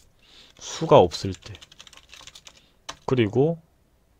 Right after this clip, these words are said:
식상이 없을 때. 다릅니다, 개념이. 그죠? 근데 둘이 내용이 달라. 뭘 먼저 말해줄래?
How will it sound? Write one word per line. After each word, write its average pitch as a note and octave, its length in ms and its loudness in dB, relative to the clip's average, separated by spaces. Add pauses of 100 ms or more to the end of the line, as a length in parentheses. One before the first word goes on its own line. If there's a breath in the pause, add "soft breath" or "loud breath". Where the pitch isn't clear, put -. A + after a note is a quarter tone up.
(380)
식상이 G#3 840 2
없을 F#2 380 -6
때. - 220 -20 (1200)
다릅니다, C3 720 -2
개념이. F2 420 -14 (800)
그죠? F#2+ 420 -14 (320)
근데 E3 160 2
둘이 C3+ 280 2
내용이 A2+ 340 6
달라. F2 460 -10
뭘 B2 220 4
먼저 F#2+ 380 -2
말해줄래? F2 580 -8